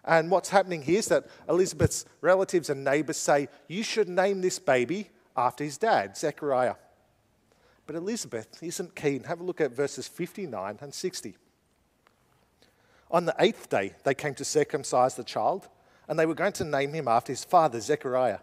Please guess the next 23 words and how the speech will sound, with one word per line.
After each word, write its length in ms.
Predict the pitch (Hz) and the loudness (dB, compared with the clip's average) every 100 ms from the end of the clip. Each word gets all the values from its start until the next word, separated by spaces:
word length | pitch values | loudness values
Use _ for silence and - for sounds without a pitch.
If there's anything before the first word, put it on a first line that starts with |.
| _ _ - - _ | _ _ -20 -20 _
But 80 | - | -8
his 180 | 139 147 | -8 0
mother 220 | 165 147 | 0 0
spoke 400 | - - 160 202 | -8 -2 -2 -2
up 160 | 202 - | -4 -4
and 100 | - | -2
said, 200 | 135 117 | -2 -2
"No, 360 | 190 208 117 - _ _ _ _ _ _ | 0 2 2 -4 _ _ _ _ _ _
he's 180 | 135 - | -10 -8
to 100 | 123 | -6
be 140 | 135 | -6
called 560 | - 151 165 131 120 - _ _ _ | -6 -2 -2 -2 -6 -16 _ _ _
John." 320 | 151 127 117 _ _ _ _ _ _ _ _ _ | -2 -2 -4 _ _ _ _ _ _ _ _ _
See, 120 | - | -2
she 140 | 170 - | -2 6
doesn't 280 | 175 185 160 | 6 6 2
want 200 | 175 165 | 2 4
the 60 | |
name 240 | 156 160 147 | 2 2 2
Zechariah, 520 | 165 - 147 147 196 | 0 2 2 2 2
she 200 | - 151 | -2 -4
wants 360 | 127 160 - - | -2 -2 -4 -12
John. 400 | - 214 170 | 2 4 4